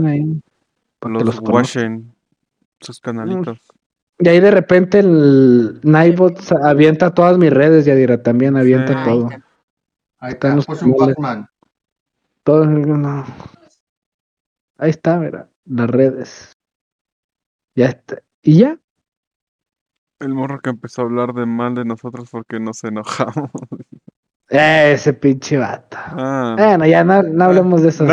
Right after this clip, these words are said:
Speaker 2: es, no es bueno recordar. Pues, ¿pa'
Speaker 1: Sí,
Speaker 2: qué?
Speaker 1: sí doy
Speaker 4: No.
Speaker 1: publici-, sí doy publicidad gratis,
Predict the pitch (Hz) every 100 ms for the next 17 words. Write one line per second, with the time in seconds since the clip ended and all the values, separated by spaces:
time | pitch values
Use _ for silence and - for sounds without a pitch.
0 | 180 185 131 131 147 185 233 202 202 190
1 | 147 123 - 117 113 110 110 120 123 _
2 | 123 - 147 208 185 185 247 254 190 226
3 | 208 - - _ _ - 233 233 226 220
4 | 196 185 196 214 214 214 214 -